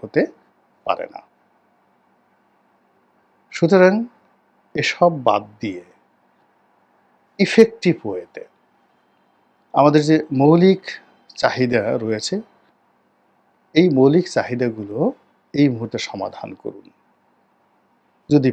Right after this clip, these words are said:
পারেন। আর যেগুলো স্বপ্ন দেখাচ্ছেন, এইগুলো মনের মধ্যে রাখেন, যখন স্বপ্নটা বাস্তবায়নের পর্যায়ে আসবে, তখন এইগুলো বলবেন।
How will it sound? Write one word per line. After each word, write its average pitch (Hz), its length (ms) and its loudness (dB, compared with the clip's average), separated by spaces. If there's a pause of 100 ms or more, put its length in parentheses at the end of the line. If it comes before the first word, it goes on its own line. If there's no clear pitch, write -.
পারেন। 98 280 -6 (1300)
আর 156 380 6 (1080)
যেগুলো 143 420 4 (1080)
স্বপ্ন - 240 -2 (120)
দেখাচ্ছেন, - 440 -8 (640)
এইগুলো 139 300 2 (120)
মনের 131 320 2
মধ্যে 117 180 -6 (100)
রাখেন, 165 260 -4 (1120)
যখন 131 260 2 (100)
স্বপ্নটা 143 360 -4 (100)
বাস্তবায়নের 117 680 -2
পর্যায়ে 117 440 2 (640)
আসবে, 107 340 -6 (1040)
তখন 147 300 2
এইগুলো 104 220 -6 (140)
বলবেন। 92 340 -16